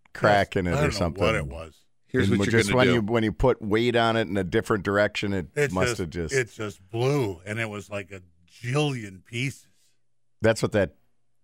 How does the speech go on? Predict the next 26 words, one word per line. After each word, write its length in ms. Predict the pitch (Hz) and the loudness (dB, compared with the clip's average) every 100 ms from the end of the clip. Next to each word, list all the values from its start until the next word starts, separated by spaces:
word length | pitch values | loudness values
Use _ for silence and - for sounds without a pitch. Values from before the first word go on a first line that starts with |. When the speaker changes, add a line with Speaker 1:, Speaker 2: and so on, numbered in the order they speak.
| _ _ _ _ | _ _ _ _
Speaker 2:
Safety 380 | 135 139 - 107 | -8 -8 -10 -14
glass. 380 | 90 90 82 98 | -10 -8 -6 -2
Speaker 1:
Yeah. 280 | 101 98 104 | 2 4 4
Speaker 2:
I 40 | |
don't 80 | 143 | 4
know 60 | |
how 120 | 143 120 | 2 0
safe 400 | - 135 151 131 | -2 -2 -2 -4
it 60 | |
is 180 | 110 113 - | -8 -10 -2
when 180 | 127 107 | -2 0
everywhere 420 | 127 131 120 123 | -2 -2 -2 0
you 100 | 120 | 2
Speaker 3:
Well, 160 | 151 151 | 2 0
Speaker 2:
turn 260 | 139 143 123 | 2 2 2
and 80 | 113 | -2
everywhere 300 | 120 117 117 | -6 -6 -6
you 160 | 101 | -6
look. 300 | 101 123 127 _ | -4 -2 -4 _
Speaker 1:
I, 80 | - - | -4 2
I 100 | 131 | 4
had 200 | 143 135 | 6 6
a 80 | 123 | 6
Speaker 3:
Well, 160 | 151 | 6
it 20 | 151 | 6
Speaker 1:
glass 480 | 117 117 123 - | 6 6 6 0